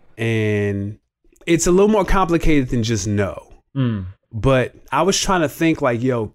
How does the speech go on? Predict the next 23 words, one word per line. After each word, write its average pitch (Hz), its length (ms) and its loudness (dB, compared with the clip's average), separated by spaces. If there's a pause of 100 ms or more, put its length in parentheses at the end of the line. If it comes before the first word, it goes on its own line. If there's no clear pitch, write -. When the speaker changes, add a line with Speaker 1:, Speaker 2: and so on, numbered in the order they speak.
(140)
Speaker 1:
Khaled, 233 560 0
no, 139 100 -2
I'm 147 80 -4
sorry, 139 160 -6
not 127 140 -6
Khaled, 101 300 -8
Clue 240 400 0
and 147 220 -2
Flex - 540 -2
were 120 100 -4
the 113 140 -2
first - 760 -2 (480)
artists 131 480 0
to 127 60 -4
do 123 320 0
albums, 113 680 -2 (260)
retail 170 420 2
albums 120 460 -2
in 131 240 -2
this 151 200 4
format, 101 520 -2
right? 127 380 -2 (640)
Speaker 2:
Yeah, 139 520 0